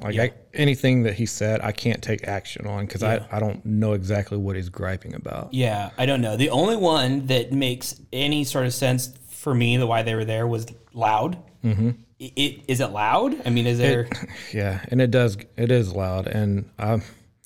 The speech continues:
Speaker 1: I've spent, uh, quite a bit of money, um, buying acoustic panels to h-, hang
Speaker 2: Sure.
Speaker 1: from the ceiling, so,
Speaker 2: Yeah, yeah, yeah.
Speaker 1: so I can't address that problem. Um, I mean, there's, there's actually a couple of, you know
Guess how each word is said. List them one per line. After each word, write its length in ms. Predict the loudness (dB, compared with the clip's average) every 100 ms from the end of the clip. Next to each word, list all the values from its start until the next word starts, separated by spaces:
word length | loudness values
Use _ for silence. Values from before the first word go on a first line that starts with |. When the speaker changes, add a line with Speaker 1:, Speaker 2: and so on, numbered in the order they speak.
| -6 -2
Speaker 1:
I've 160 | 0
spent, 680 | -2 -4 2 4 4 0 0
uh, 380 | 2 2 0 -2 -8 _ _ _ _ _ _ _ _
quite 260 | -2 2 2
a 60 |
bit 180 | 4 4
of 60 | 4
money, 520 | 2 2 2 0 -2 -6
um, 380 | -6 -2 -2 -2
buying 500 | 0 0 2 0 0 -4
acoustic 500 | -4 -2 -4 -6 -6
panels 560 | -2 -2 -2 -4 -10 -12
to 100 | -12
h-, 60 | -12 -16 -14 -8 0
hang 140 | 2
Speaker 2:
Sure. 40 |
Speaker 1:
from 160 | 2 -2
the 100 | -4
ceiling, 440 | -2 0 2 0 -2
so, 200 | 0 0
Speaker 2:
Yeah, 80 |
yeah, 180 | -2 -8 -8
yeah. 60 | 0
Speaker 1:
so 100 | 2
I 80 |
can't 240 | 2 0 2
address 260 | 2 0 0
that 160 | -4
problem. 440 | -2 0 0 -2 -8 _ _ -18 -4
Um, 280 | -2 0 0
I 80 | 2
mean, 300 | 4 4 4
there's, 160 | 2 2 2
there's 180 | 4
actually 460 | 4 2 2 2 0
a 120 | -4
couple 380 | 0 0 0 0
of, 320 | 0 -2 -6 -18 _
you 80 | -14
know 140 | -12